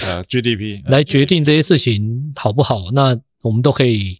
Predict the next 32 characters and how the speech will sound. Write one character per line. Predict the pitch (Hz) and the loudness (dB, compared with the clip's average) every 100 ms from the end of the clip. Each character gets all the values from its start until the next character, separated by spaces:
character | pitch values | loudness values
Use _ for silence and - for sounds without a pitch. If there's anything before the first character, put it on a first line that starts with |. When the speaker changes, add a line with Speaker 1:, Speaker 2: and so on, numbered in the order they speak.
| _ | _
Speaker 2:
服 | - 113 | -2 2
药 | 131 117 | 2 0
自 | 120 | -4
尽 | 107 104 | -2 -4
啊， | 92 110 | -4 -6
因 | 117 | -4
为 | 120 117 | -2 0
应 | 117 | 0
该 | 113 | 0
不 | 123 | 0
好。 | 113 101 - - _ | -2 -6 -12 -20 _
Speaker 1:
嗯， | 98 87 87 | -8 -6 -2
Speaker 2:
对 | 98 | 0
啊， | |
Speaker 1:
我 | 127 | 4
们 | 143 | 4
现 | 135 202 | 4 2
在 | |
Speaker 2:
硬 | 165 | 4
要 | 170 156 | 2 2
讲 | 135 95 | 0 -2
的 | 104 | 0
话， | 120 | 0
Speaker 1:
G | 110 131 | 0 -4
D | 131 | -2
P | 131 | 0
也 | 131 | 0
没 | 98 104 | 0 -2
那 | |
么 | 117 | -4
高。 | 104 104 - - | 0 0 0 0
Speaker 2:
对， | 120 92 | 0 0